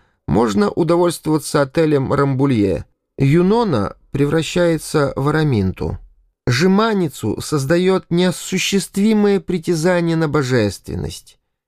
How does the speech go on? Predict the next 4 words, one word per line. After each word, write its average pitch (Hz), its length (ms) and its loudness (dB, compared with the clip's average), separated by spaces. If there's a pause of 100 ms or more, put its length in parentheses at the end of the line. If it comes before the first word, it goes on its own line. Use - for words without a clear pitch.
(280)
Небесные 120 680 2
громы 131 640 0 (360)
заменяются 131 760 0
дерзостью. 104 840 -2